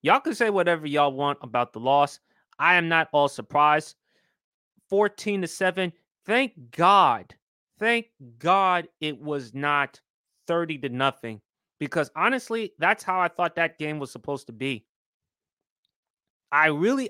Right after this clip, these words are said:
actually thought the game was gonna actually go down thirty to nothing. That's how bad the offense was. That's how bad I thought the game was going to go. Because offense, we couldn't move the ball. Our quarterback is constantly getting sacked.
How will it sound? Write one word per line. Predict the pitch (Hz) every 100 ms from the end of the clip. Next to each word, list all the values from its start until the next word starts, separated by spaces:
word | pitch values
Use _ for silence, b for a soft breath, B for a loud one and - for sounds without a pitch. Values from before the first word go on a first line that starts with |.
| 170
actually | 196 202 208 185
thought | - 170 160 b b b
the | 147
game | 131 170 185
was | 165
gonna | 175 156 -
actually | 147 160 - 156
go | 131 151
down | 143 143 139 131 _ _ _ -
thirty | 180 190 180
to | -
nothing. | 151 147 139 123 107 _ _ _ -
That's | 156 233 240
how | 220 208
bad | 170 165 175 156
the | -
offense | 156 156 - 139 -
was. | 131 120 -
That's | 165 156 180 202
how | 202
bad | 175 160 160 156
I | 151 151
thought | - 135
the | -
game | 123 139 139
was | 123
going | - 143 131
to | -
go. | 120 127 120 101 _ _ _ _ _ _ _ _ _ _ _ _ _ _ _ _ _ _ _ -
Because | 156 190 160 -
offense, | 180 214 - 208 196 - _
we | - 156
couldn't | 180 165
move | 143 160 170
the | 165
ball. | 147 165 160 160 b b b
Our | - 127
quarterback | - 180 180 170 165 160
is | 131
constantly | 170 165 - 151
getting | 156 160 147
sacked. | - 143 139 139 _